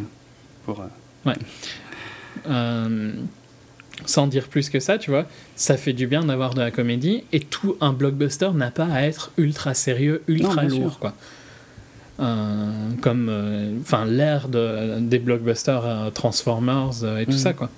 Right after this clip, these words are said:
Speaker 2: C'est pour ça, je pense qu'Avengers était aussi rafraîchissant et je pense a été aussi sur-, surcoté, tu vois, parce qu'il était, euh, plus léger que la
Speaker 1: Ouais,
Speaker 2: moyenne.
Speaker 1: ouais.
Speaker 2: Et que ça
Speaker 1: Et
Speaker 2: faisait
Speaker 1: c-,
Speaker 2: du bien
Speaker 1: ça
Speaker 2: d'avoir
Speaker 1: faisait
Speaker 2: un
Speaker 1: du bien.
Speaker 2: truc un peu plus léger.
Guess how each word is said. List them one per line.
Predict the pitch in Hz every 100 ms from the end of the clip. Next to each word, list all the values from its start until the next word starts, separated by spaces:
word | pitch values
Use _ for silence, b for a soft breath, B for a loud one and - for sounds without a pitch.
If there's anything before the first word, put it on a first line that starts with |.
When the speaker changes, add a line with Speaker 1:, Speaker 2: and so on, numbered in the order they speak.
| - - B B
Speaker 2:
C'est | - 156
pour | 175 165
ça, | 180
je | 175
pense | 147 143
qu'Avengers | 139 131 135 139 135
était | 127 143
aussi | 147 - 156
rafraîchissant | 143 - 135 156 147 185
et | 143 123 B B B
je | -
pense | 165 147
a | 143
été | 131 165
aussi | 160 160 208
sur-, | - - 147 - - - - -
surcoté, | - 151 - 143 147 139
tu | 135
vois, | 120 - B B B B -
parce | 165 -
qu'il | - 170 147 139
était, | 135 156 160 160
euh, | 135 131 127
plus | 143 - 175
léger | 165 151 143
que | 143 127
la |
Speaker 1:
Ouais, | 127
Speaker 2:
moyenne. | 208 233 202
Speaker 1:
ouais. | 214 202 B B B
Speaker 2:
Et |
que | 143
ça | 139
Speaker 1:
Et |
Speaker 2:
faisait | 131 127
Speaker 1:
c-, | 127
Speaker 2:
du |
bien | 139 147
Speaker 1:
ça | 143
Speaker 2:
d'avoir | 127 127
Speaker 1:
faisait | 131
Speaker 2:
un |
Speaker 1:
du | 135
bien. | 139
Speaker 2:
truc | 139
un | 135
peu | 147
plus | 143 -
léger. | 139 131